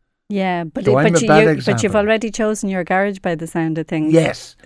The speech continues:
Speaker 2: it's
Speaker 1: <laughs>
Speaker 2: my garage man tells me.
Speaker 1: Okay, okay, and, and he's looking at all the brands, is he, and all the makes? 'Cause, I mean, you know,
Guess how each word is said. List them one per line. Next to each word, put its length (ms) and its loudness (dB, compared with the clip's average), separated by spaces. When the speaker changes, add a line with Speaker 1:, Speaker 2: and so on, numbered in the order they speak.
Speaker 2:
it's 260 -4
Speaker 1:
<laughs> 0 -
Speaker 2:
my 140 -2
garage 540 0
man 240 -2
tells 480 -10
me. 180 -16
Speaker 1:
Okay, 540 -4
okay, 400 -6
and, 240 -6
and 140 -4
he's 180 0
looking 240 -4
at 100 -2
all 220 0
the 60 -2
brands, 420 -4
is 140 -6
he, 100 -4
and 140 -2
all 160 -4
the 80 -8
makes? 420 -8
'Cause, 180 -6
I 60 0
mean, 300 -2
you 200 -6
know, 320 -4